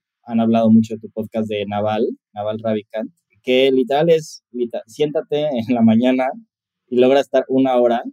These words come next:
sin hacer absolutamente nada. O sea, cuando es, y cuando dices hacer absolutamente nada, es siempre pensamientos en la mente, pero no los forces, ¿no? O sea, si llega un pensamiento, analízalo, obsérvalo y luego déjalo ir, y si llega otro, nada más velo observando.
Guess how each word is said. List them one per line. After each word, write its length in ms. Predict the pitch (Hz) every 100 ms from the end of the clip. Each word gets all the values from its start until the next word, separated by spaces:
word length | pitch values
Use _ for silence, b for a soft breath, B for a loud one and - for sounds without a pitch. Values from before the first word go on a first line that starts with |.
| _
sin 560 | - 113 104 104 98 _ _
hacer 360 | 117 117 120 123 - 127
absolutamente 640 | 113 113 113 120 117 113
nada. 200 | 110 104
O 40 | -
sea, 160 | 107 -
cuando 220 | 117 127
es, 140 | 135 _ _ _
y 60 |
cuando 180 | 170 208
dices 300 | 233 214 170 _
hacer 280 | 143 131 160
absolutamente 680 | 170 175 135 143 127 123 127
nada, 220 | 120 117
es 80 | 120
siempre 300 | 151 147 143
pensamientos 520 | 117 110 107 113 110
en 80 | 107
la 80 | 98
mente, 400 | 110 110 113 - _ _ _ _
pero 160 | 120 127
no 100 | 143
los 160 | 147
forces, 320 | 143 127 101 98
¿no? 100 | 117
O 60 | 123
sea, 100 | 113
si 140 | 117
llega 200 | 127 139
un 80 | 135
pensamiento, 580 | 120 110 113 123 123 127
analízalo, 580 | 110 110 127 131 127
obsérvalo 640 | 110 - 123 123 117 117 120
y 120 | 107
luego 180 | 104 107
déjalo 320 | 107 110 117
ir, 80 | 143
y 40 | 131
si 120 | 107
llega 260 | 110 113
otro, 200 | 117 117
nada 160 | 113 113
más 120 | 107
velo 200 | 110 110
observando. 580 | 110 - 123 139 131 143